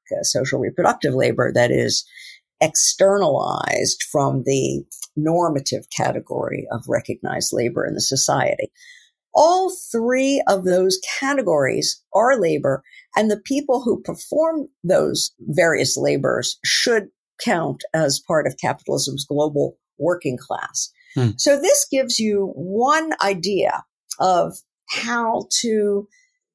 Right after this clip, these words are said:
Speaker 1: think about forming broader coalitions, how to overcome the s-, separations and dispersions and fragmentations and siloizations of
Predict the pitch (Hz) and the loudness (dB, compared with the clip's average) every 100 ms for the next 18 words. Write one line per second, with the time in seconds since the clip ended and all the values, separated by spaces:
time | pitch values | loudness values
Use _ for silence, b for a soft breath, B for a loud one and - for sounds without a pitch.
0 | _ - - 330 339 294 214 196 180 175 | _ -16 -4 0 2 2 2 2 2 -2
1 | - - 220 208 190 160 165 196 220 226 | -4 -2 0 2 0 -2 0 2 2 2
2 | 214 202 196 - _ _ - 220 190 175 | 2 2 0 -8 _ _ -2 2 2 2
3 | 165 - - - - - 196 180 185 - | 0 0 -2 -2 -4 -2 0 0 0 0
4 | 180 175 196 196 190 180 - 220 226 196 | -2 2 2 2 0 -4 -4 -2 -2 0
5 | 185 170 165 - B B B - - 226 | 0 0 -2 -4 B B B -4 2 2
6 | 233 190 170 175 - 165 165 160 175 156 | 2 2 2 2 0 0 0 0 0 0
7 | 156 160 156 - - 175 170 175 160 160 | -2 -2 -2 -2 -2 0 2 0 0 0
8 | 160 156 165 165 156 156 143 156 151 139 | -2 2 2 2 0 -2 -2 -2 -4 -4
9 | 135 139 - - 226 285 214 156 139 - | -2 -2 -2 2 4 4 2 2 0 0
10 | - - - - 110 - - 165 151 147 | -2 -4 -4 -4 -4 -4 0 2 2 0